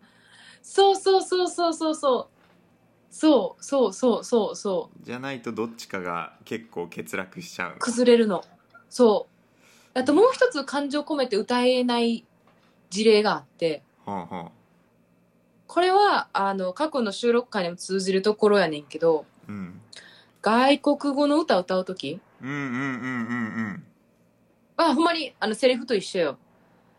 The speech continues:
Speaker 1: 口がね、その言語に慣れてへん分、練習しやなあかんから、技術のことばっかりに集中しちゃって、マジで技術しか追ってへん、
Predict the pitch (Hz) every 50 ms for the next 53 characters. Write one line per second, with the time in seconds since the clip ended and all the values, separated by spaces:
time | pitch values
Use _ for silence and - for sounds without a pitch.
0 | _ _ _ _ _ _ _ _ _ _ _ _ _ _ _ - 247 233 - 262
1 | 269 285 277 277 277 277 277 277 277 277 269 269 269 269 269 262 262 262 262 240
2 | 254 262 320 480 - - _ - - 220 214 208 202 202 262 269 247 226 208 202
3 | 190 185 180 180 175 175 175 180 185 180 - 226 202 202 180 165 160 165 196 196
4 | 180 185 190 175 156 165 196 202 196 - 202 196 - 202 185 165 151 151 - -
5 | 165 160 160 - 151 151 151 160 156 190 269 277 262 - 190 170 - 185 180 170
6 | - 160 156 - _ _ _ - - 269 277 254 202 - - _ _ _ _ _
7 | _ _ _ _ _ _ _ _ - 208 196 - - 208 196 - - 190 - -
8 | - 160 - _ - 196 202 175 123 117 - _ _ _ _ _ _ _ _ _
9 | _ _ _ _ _ - - - - _ - 220 254 233 214 180 175 160 - -
10 | _ _ _ _ _ _ - 190 220 240 247 - - 175 - - 151 143 - 196
11 | 190 - - 196 190 175 139 -